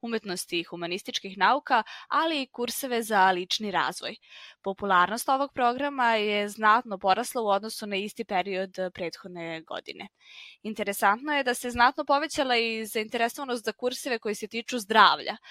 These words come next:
posebno kursevi o zaraznim bolestima, pandemijama i epidemijama. Najpopularniji kurs koji je napravljen dve hiljade dvadesete godine je kurs Science Matters, Let's Talk About covid nineteen,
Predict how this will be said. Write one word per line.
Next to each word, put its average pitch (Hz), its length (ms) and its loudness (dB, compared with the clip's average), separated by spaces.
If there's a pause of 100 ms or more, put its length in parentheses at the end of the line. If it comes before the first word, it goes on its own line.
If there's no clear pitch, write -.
(300)
posebno 226 640 2
kursevi 214 540 -2
o 196 80 0 (140)
zaraznim 190 340 0
bolestima, 196 760 -2
pandemijama 196 760 -2
i 196 360 -6
epidemijama. 175 760 -6 (360)
Najpopularniji 226 840 4
kurs 269 400 -6
koji 208 260 -4
je 202 100 -2
napravljen 202 520 2
dve 214 180 0
hiljade 208 300 -4
dvadesete 185 520 2
godine 240 520 -2
je 202 200 2
kurs 226 320 -4
Science 214 600 2
Matters, 196 540 -2
Let's 202 240 -2
Talk 190 180 -2
About 185 340 -2
covid 180 240 0
nineteen, 226 500 0